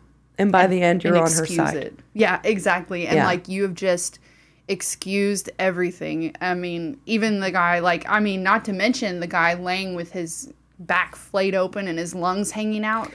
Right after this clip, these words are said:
Speaker 2: of his
Speaker 1: Oh,
Speaker 2: body.
Speaker 1: uh, I'm pretty sure
Speaker 2: What's
Speaker 1: that's
Speaker 2: that
Speaker 1: a blood
Speaker 2: called?
Speaker 1: eagle.
Speaker 2: Blood eagle.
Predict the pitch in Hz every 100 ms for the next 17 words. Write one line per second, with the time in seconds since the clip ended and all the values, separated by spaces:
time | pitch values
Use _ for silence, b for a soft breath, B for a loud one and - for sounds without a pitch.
0 | 202 202 214 220 190 233 254 180 180 185
1 | 180 - 285 - - 190 175 185 170 175
2 | 190 180 160 151 165 - 180 208 196 165
3 | 143